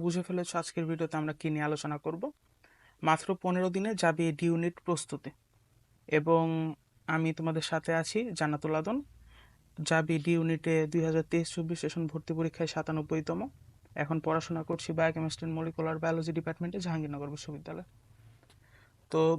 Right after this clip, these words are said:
যাদের মেডিকেল মিস হয়েছে তাদের পছন্দের তালিকায় প্রথমে থাকে হচ্ছে যাবে ডি ইউনিট। কিসের জন্য? কারণ এই ইউনিটে তোমার পরীক্ষা হয় mainly হচ্ছে জীববিজ্ঞান,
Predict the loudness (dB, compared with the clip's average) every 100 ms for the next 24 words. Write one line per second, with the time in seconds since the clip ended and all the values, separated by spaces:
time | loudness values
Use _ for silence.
0 | 0 4 8 10 10 10 6 6 6 6
1 | 2 0 -4 -6 -10 -16 -4 4 6 8
2 | 6 4 4 4 4 0 0 2 2 4
3 | 2 4 0 0 -2 0 -2 0 0 -2
4 | 0 0 -2 -8 _ _ _ -20 _ _
5 | _ -8 -8 0 4 6 4 -2 -8 -20
6 | _ -20 -20 -20 -20 -6 -2 0 2 0
7 | -2 -4 -10 -20 -20 4 6 8 6 2
8 | 0 2 2 2 -2 -2 0 4 6 4
9 | 2 -4 -4 4 4 4 0 0 2 2
10 | 2 2 2 0 -2 -2 -2 -4 _ _
11 | _ _ _ _ _ _ _ _ _ _
12 | _ _ 0 2 4 2 2 2 2